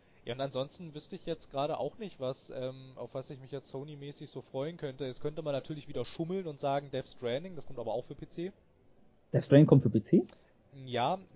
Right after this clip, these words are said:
Speaker 1: Kojima sagte ganz am Anfang, die Exklusivität bezieht sich nur auf den Konsolenmarkt.
Speaker 2: Ach so, okay. Ja, gut.
Speaker 1: Also ist dann wahrscheinlich wieder so eine Sache, das ist dann wieder sowas,
Speaker 2: Naja,
Speaker 1: wo
Speaker 2: bis das aber rauskommt, das
Speaker 1: Ja, na klar,
Speaker 2: dauert
Speaker 1: aber
Speaker 2: noch ein,
Speaker 1: da,
Speaker 2: zwei Jahre
Speaker 1: da,
Speaker 2: mindestens.
Speaker 1: da erzwinke ich dann immer wie-,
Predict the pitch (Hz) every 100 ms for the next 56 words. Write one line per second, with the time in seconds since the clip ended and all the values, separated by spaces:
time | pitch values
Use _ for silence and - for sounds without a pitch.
0 | 143 - 131 156 180 143 143 - 143 139
1 | 160 156 127 160 180 156 139 - 156 143
2 | 143 139 160 160 147 - 147 147 147 151
3 | 156 143 147 127 131 107 98 98 - -
4 | - _ - 190 196 135 113 120 113 -
5 | _ - 123 113 110 - - 123 131 -
6 | 135 131 143 151 143 151 147 151 143 143
7 | - 156 - 170 190 185 185 175 170 151
8 | 156 170 - 202 202 185 196 160 185 202
9 | - 175 180 175 156 156 180 180 - 139
10 | 139 151 131 131 170 117 113 110 107 113
11 | 160 131 107 151 143 151 - 175 175 -
12 | 147 151 139 139